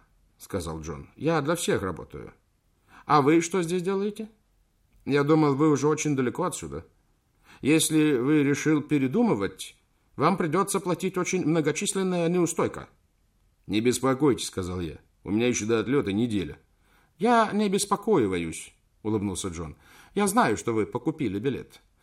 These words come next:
Я приехал сюда не для вас, а для небольшой интервью у господин Карнавалов». С этими словами он ушел в дом руководить установкой оборудования, а я решил прогуляться вдоль озера.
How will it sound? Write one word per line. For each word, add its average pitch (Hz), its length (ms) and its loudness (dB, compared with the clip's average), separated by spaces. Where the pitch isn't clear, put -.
Я 170 180 0
приехал 170 420 0
сюда 151 300 -2
не 143 140 2
для 131 180 -4
вас, 180 280 0
а 123 180 -2
для 117 140 -2
небольшой 123 540 0
интервью 127 520 -2
у 123 140 -4
господин 113 580 -4
Карнавалов». 113 540 -4
С - 60 -4
этими 151 240 0
словами 120 420 0
он 110 140 0
ушел 107 260 -2
в 90 80 -6
дом 120 260 0
руководить 101 560 -2
установкой 104 600 -6
оборудования, 160 640 0
а 101 120 -2
я 160 160 6
решил 165 300 2
прогуляться 110 580 -2
вдоль 90 260 -6
озера. - 380 -14